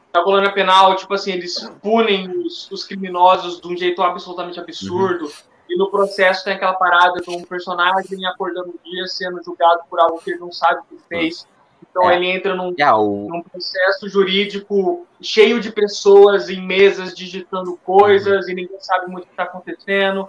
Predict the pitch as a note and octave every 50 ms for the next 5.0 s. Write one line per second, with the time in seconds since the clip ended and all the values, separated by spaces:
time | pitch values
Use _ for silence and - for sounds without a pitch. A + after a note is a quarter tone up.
0 | - - F#3 F3+ D3 A#2+ E3 F3+ F#3 F#3 F#3 F#3 F#3 - - - F4 - G3 G#3
1 | A4 - - - - _ _ _ _ _ _ _ _ _ _ - G3+ G#3+ A3 -
2 | C#4+ D4+ - D4+ - - C4+ B3+ A3 - - - F#3 G3+ G3+ G3 - - - -
3 | _ _ _ _ - - A3+ F#3+ - A#3+ C4+ C4 - D#4 C#4+ - B3+ A#3+ A#3 A3+
4 | A3 A3 G#3+ G#3 G3 G3 - G#3 G3 F#3 F#3+ F3+ - F3+ F#3 F#3 F3+ E3+ -